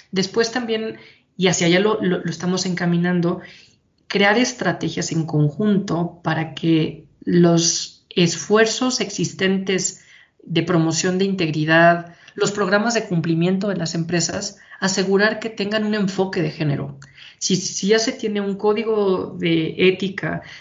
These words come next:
si ya se tiene una línea de denuncia, si se tiene una política de conflicto de interés, cualquiera que sea la medida de cumplimiento de integridad, asegurar que ésta tenga una perspectiva de género. Desde el lenguaje incluyente, que en español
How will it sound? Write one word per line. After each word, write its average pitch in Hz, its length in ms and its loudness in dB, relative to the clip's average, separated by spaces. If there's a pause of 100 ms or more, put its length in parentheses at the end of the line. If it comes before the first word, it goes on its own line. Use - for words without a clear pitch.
si - 160 0
ya 196 60 2
se 214 120 -4
tiene 208 240 -4
una 202 140 2
línea 185 280 2
de 175 120 0
denuncia, 156 840 2 (380)
si - 140 -4
se 190 100 2
tiene 220 180 0
una 233 160 2
política 202 600 0
de 170 140 -2
conflicto 180 760 0
de 160 80 2
interés, 156 800 0 (600)
cualquiera 233 440 2
que 208 80 -6
sea 175 180 -2
la 165 100 -2
medida 175 380 2
de 165 120 -2
cumplimiento 165 580 -2
de 160 80 -2
integridad, 175 720 -2 (420)
asegurar 190 540 0
que 214 80 0
ésta 202 240 -6
tenga 175 200 -2
una 175 200 0
perspectiva 156 600 0
de 151 60 0
género. 139 420 -2 (540)
Desde 170 480 4
el 165 100 6
lenguaje 190 520 2
incluyente, 180 720 -2
que 180 80 -8
en 156 80 -2
español 165 640 -2